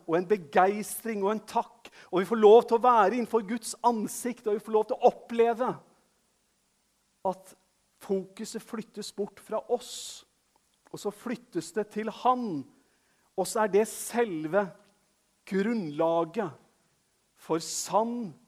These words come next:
tilbedelse, der vi tilber Han i ånd og sannhet. Jeg har en gammel kassett. Det er kanskje ikke så mange av dere som har lenger. I hvert fall ikke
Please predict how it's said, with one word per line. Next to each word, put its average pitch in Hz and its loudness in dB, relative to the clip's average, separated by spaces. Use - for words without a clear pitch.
tilbedelse, 160 -6
der 151 2
vi 285 -4
tilber 190 -2
Han 226 -2
i 185 -8
ånd 185 0
og 190 -8
sannhet. 185 -10
Jeg 202 -4
har 185 4
en 220 -4
gammel 185 -4
kassett. - -12
Det 254 -6
er 247 -12
kanskje 180 -12
ikke 170 -18
så 208 -14
mange 151 -6
av 139 -4
dere 147 -8
som 180 -14
har 120 -8
lenger. 160 -12
I - -20
hvert 156 -10
fall 190 -6
ikke 185 -8